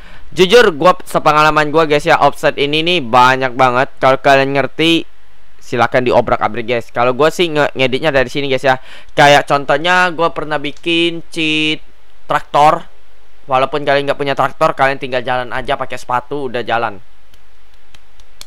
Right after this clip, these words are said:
Itu berguna banget, kan,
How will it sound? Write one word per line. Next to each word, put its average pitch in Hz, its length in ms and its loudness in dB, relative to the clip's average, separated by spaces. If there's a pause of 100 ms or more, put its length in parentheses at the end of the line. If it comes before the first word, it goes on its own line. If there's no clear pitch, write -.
(1600)
Itu 160 160 -6
berguna 120 320 -6
banget, 110 240 -8
kan, 113 160 -8